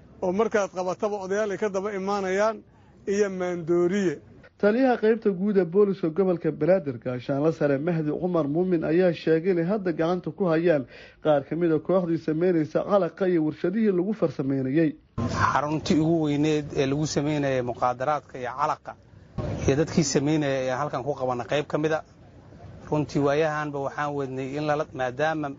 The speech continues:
Speaker 3: magaaladii ay badatay, ciyaal gaangiska ahaa, burcadii wixii dhanba asal ay u noqotay, maandooriyaha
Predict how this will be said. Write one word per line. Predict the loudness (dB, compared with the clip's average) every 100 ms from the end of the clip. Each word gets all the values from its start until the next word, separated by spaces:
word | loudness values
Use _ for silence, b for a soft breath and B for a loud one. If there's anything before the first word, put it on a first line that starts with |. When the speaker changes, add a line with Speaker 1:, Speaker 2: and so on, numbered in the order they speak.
| -8
Speaker 3:
magaaladii | -2 -2 0 -2 -2
ay | -4
badatay, | -2 -4 -4 -8 -12 -14 -16 -10 -6 -4 -2 0
ciyaal | 4 4 2 2
gaangiska | 0 2 -2 0 0
ahaa, | 0 -2 -6 -12 -2
burcadii | 2 2 0 -4 -2
wixii | -2 -2
dhanba | -4 -2 -2
asal | -2 -4 -6
ay | -4
u |
noqotay, | -6 -6 -8 -8 -10 -10 -16 -16 -16 -16 -14 -12 -10 0
maandooriyaha | 0 2 0 2 2